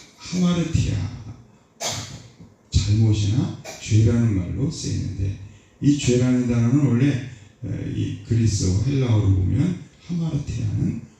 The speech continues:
관역을 벗어나다, 그런 뜻을 갖고 있어요. 관역이라는 게 보니까, 어, 그 이제 화살이 가는 목표를 벗어나는 것,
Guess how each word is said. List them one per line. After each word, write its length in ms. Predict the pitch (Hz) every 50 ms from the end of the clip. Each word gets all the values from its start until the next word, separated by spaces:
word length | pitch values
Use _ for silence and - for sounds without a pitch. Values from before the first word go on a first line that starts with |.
| _ _ _ -
관역을 600 | - - - 104 113 127 139 143 135 139 143 131
벗어나다, 840 | 120 - - - 117 113 110 104 98 - 113 117 117 113 101 - - - - - _ -
그런 200 | 113 113 107 107
뜻을 280 | - 104 104 107 104 104
갖고 280 | 95 92 - - 92
있어요. 240 | 92 - - - - - - - - - - - _ _ _ -
관역이라는 560 | - 113 120 127 120 117 120 117 113 117 117
게 100 | 113 107
보니까, 560 | 104 104 101 95 98 113 151 180 - - - - - - _ _ -
어, 240 | - 98 95 - - -
그 480 | 98 98 98 92 - - - - - -
이제 240 | - - - - - - -
화살이 680 | - - - - 151 147 139 127 127 123 120 - - - - -
가는 320 | - 113 113 117 113 98 95
목표를 580 | 110 113 - - 87 110 104 107 104 95 98 -
벗어나는 640 | - 101 95 - 107 98 98 95 92 92 92 90
것, 160 | 92 92 92